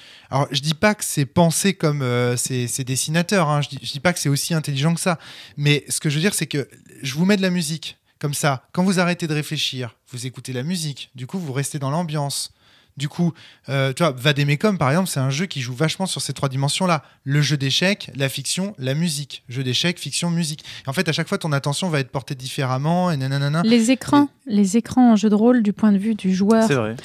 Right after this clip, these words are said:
Speaker 2: Le
Speaker 3: Ouais.
Speaker 2: nombre de fois où, hein, je commençais à décrocher, je me suis mise à fixer l'écran.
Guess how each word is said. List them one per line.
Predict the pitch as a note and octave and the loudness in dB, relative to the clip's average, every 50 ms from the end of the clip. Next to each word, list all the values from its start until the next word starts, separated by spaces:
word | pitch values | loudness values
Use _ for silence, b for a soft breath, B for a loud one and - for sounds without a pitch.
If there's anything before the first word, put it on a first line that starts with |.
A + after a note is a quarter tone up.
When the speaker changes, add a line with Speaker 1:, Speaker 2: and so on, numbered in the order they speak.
| B B B B - | B B B B 6
Speaker 2:
Le | G3 A3 G#3+ | 8 10 10
Speaker 3:
Ouais. | |
Speaker 2:
nombre | A3 A3+ B3 D4+ F4+ G4 G4 F#4 | 10 10 10 10 8 8 6 6
de | C#4+ D#4+ D#4+ | 6 6 6
fois | - - - D#4 D#4 D#4+ D#4 | 6 4 6 8 8 8 8
où, | C4+ B3+ | 8 8
hein, | B3+ B3 B3 | 8 8 6
je | - | 6
commençais | - - A#3+ A#3+ A#3 - - B3+ | 4 4 6 6 6 6 6 6
à | A#3 G3+ | 6 6
décrocher, | B3 C4 - - C4+ A3+ - - C#4+ B3+ | 6 4 6 4 4 6 6 6 6 8
je | A3 | 8
me | A3 | 6
suis | G#3+ - - A#3 | 6 6 6 8
mise | A#3+ B3+ A#3 A3 | 8 8 8 8
à | G#3 F#3+ | 6 4
fixer | - - - C4+ - - - D4+ C#4 | 2 -4 -10 -10 -8 0 2 4 6
l'écran. | B3+ B3+ - - - - B3+ C4 C4 B3+ | 6 4 4 2 4 6 8 8 8 6